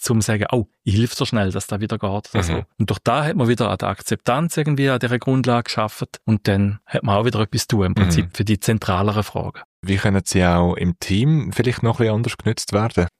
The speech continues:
Speaker 1: Ja, das, was am meisten passiert, ist eigentlich, dass sie als gutes Beispiel vorausgehen und darum eigentlich so ein bisschen als Multiplikatorinnen und Multiplikatoren wirken, dass sie plötzlich denken, oh, die haben erzählt, die machen das so und so, ich glaube, ich kann mal fragen. Oft ist es halt auch so, dass man schaut, wo sind gerade Fragen, wo im Alltag auftauchen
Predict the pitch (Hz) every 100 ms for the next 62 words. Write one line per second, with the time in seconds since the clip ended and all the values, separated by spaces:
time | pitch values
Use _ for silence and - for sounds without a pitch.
0 | - 113 117 120 110 107 135 - - 117
1 | - 120 - 110 107 110 113 113 - 107
2 | 104 - 123 117 - 117 - 110 - 101
3 | 127 147 - 135 147 131 - 113 120 101
4 | 110 - - - 113 107 - - 120 117
5 | - 113 - 110 - 110 127 131 123 117
6 | 117 110 - - 110 - 117 143 135 131
7 | 135 - 147 - 110 110 113 120 113 -
8 | 104 101 - 262 - - 113 107 - 110
9 | 117 113 - 107 104 113 107 117 147 147
10 | 147 - 113 107 101 92 98 - 101 147
11 | 190 - 143 - 143 - 113 110 104 -
12 | 110 113 104 - 107 107 - 131 117 120
13 | 131 131 - - - 135 110 127 143 123
14 | 135 127 123 - - 117 135 143 120 127
15 | - 117 - 110 127 - 120 113 143 -
16 | - 120 131 -